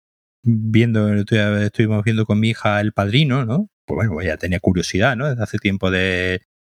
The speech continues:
de verla y ya a raíz, ¿no?, del chiste de, en la película sobre el, sobre El Padrino, pues nada, cogimos y nos pusimos a ver El Padrino,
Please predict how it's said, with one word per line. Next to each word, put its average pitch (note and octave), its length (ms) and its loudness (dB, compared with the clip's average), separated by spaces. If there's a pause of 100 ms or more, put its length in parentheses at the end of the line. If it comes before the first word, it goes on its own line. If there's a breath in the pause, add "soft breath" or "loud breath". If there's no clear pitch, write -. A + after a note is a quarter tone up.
(100)
de F#2 160 0
verla G#2+ 440 2
y F#2 180 0
ya G2 200 2
a - 20 -4
raíz, G#2 380 0
¿no?, A2+ 160 0
del F#2+ 200 -2
chiste F#2+ 460 0 (120)
de, F#2+ 840 2
en F#2+ 80 -2
la F#2 100 0
película G2+ 380 0
sobre F#2+ 380 0
el, F#2 360 -2
sobre G#2 240 2
El G#2 80 0
Padrino, G2+ 520 2 (440 soft breath)
pues D#2 160 0
nada, F#2+ 320 -2
cogimos A2+ 420 -2
y G#2+ 40 0
nos G2+ 140 -2
pusimos A2 440 0
a G#2+ 320 0
ver G#2 500 0
El G2+ 120 0
Padrino, C#3+ 640 0